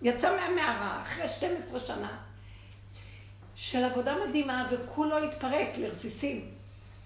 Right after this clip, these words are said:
כשהוא יוצא, הוא רואה בן אדם עושה כל מיני עניינים של העולם. הוא, האש של הקנאה, ככה עובדים את השם,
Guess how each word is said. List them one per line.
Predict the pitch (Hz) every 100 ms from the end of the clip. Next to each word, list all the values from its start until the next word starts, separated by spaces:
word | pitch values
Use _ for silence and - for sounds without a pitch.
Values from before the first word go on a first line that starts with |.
| - - - - - - - - -
כשהוא | - 277
יוצא, | 453 - 427 -
הוא |
רואה | 269 294
בן | 440 294 -
אדם | 349 339
עושה | 254 415 440
כל | - 508 539
מיני | 523 523 494
עניינים | 480 480 480 466
של | 440 415 381
העולם. | 392 381 370 392 392 392 403 - -
הוא, | 240 277 - - - -
האש | - - 262 269 247
של | 220
הקנאה, | 214 - 269 214 233 -
ככה | 330 - 294
עובדים | 190 220 370
את | 302 285
השם, | - 330 359 359